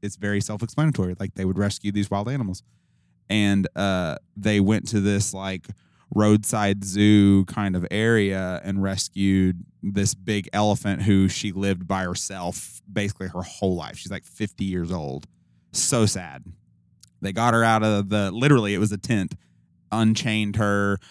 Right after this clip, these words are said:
moved her to a new location, and was qui-, was pulled out of the only, only environment that she knew. And when she was released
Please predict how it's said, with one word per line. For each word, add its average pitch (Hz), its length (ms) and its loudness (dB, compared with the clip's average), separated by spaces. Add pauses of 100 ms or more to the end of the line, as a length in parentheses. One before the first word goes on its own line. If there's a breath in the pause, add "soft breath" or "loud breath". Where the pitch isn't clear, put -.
(120 soft breath)
moved 107 360 2
her 110 120 0
to 110 160 0
a 104 40 2
new 98 220 -2
location, 95 800 -2 (200 soft breath)
and 98 120 -2
was 92 140 -4
qui-, - 160 -4 (100)
was 98 300 -2 (140)
pulled 120 280 -2
out 101 180 -6
of 95 80 -14
the 95 100 -6
only, 95 220 -6
only 104 280 -2
environment 95 560 -4
that 98 160 -8
she - 160 -8
knew. 95 280 -2
And 98 120 -4
when 98 120 -2
she 98 160 -6
was 95 200 -2
released 104 680 -2